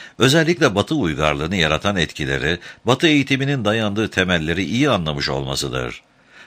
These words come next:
Bu nedenle iş ve sanat eğitimini yalnız kendi öğretmenlik alanı olarak değil, eğitimin dayanacağı temellerden biri olarak önemsiyor. İnsanın beğenisini değiştirecek, elini, kolunu, beynini, duygularını güçlendirecek etkiler bu temellere yaslanacaktır.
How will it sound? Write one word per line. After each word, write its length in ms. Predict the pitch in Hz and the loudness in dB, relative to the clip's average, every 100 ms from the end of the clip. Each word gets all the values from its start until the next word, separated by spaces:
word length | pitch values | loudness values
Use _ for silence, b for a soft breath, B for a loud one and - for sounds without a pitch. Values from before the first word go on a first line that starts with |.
| B | B
Bu 160 | 127 170 | 2 2
nedenle 440 | 147 151 139 120 | 2 2 2 0
iş 260 | - - 90 | 2 0 0
ve 80 | |
sanat 360 | 104 85 107 - | 0 0 0 0
eğitimini 480 | 82 78 82 92 85 | 0 0 -2 -2 0
yalnız 400 | 76 104 98 90 | 0 0 0 -2
kendi 320 | 87 82 92 | 0 0 0
öğretmenlik 600 | 80 87 82 78 80 82 | 0 0 0 -4 -2 -2
alanı 260 | 78 80 82 | -2 -2 -2
olarak 420 | 80 73 76 - | -2 -2 -2 -2
değil, 260 | 73 90 92 B B - | -2 -2 -6 B B 0
eğitimin 500 | 135 143 139 165 147 | 0 2 -2 -2 0
dayanacağı 540 | 123 117 104 90 78 | 0 2 0 0 -2
temellerden 760 | - 92 98 95 95 87 113 85 | -2 0 0 0 -2 0 -2 0
biri 160 | 92 | -2
olarak 380 | 123 80 82 90 | 0 0 0 0
önemsiyor. 680 | 71 73 73 - 71 64 58 - B B B B B B | -2 -4 -2 -4 -4 -6 -8 -12 B B B B B B
İnsanın 460 | 139 160 165 170 123 | 0 2 2 0 2
beğenisini 580 | 110 120 110 107 131 101 | 2 2 0 -2 -2 0
değiştirecek, 680 | 90 85 - 73 67 82 80 | 2 2 0 -2 0 0 0
elini, 300 | 98 82 104 | -2 -2 -4
kolunu, 440 | 95 85 85 73 | -2 -2 -2 0
beynini, 420 | 90 85 87 95 | 0 0 -2 -2
duygularını 480 | 82 87 82 87 104 | -2 -4 -2 -2 -2
güçlendirecek 800 | 92 87 78 76 69 78 92 - | -4 -4 -2 -4 -2 -2 -2 -2
etkiler 520 | 80 - 82 92 78 | -4 -4 0 0 0
bu 80 | 127 | -2
temellere 540 | 110 104 101 95 104 | 0 2 0 0 0
yaslanacaktır. 1040 | 104 76 - 73 71 69 69 - 64 60 | 0 0 -4 -2 -2 -2 -4 -4 -6 -6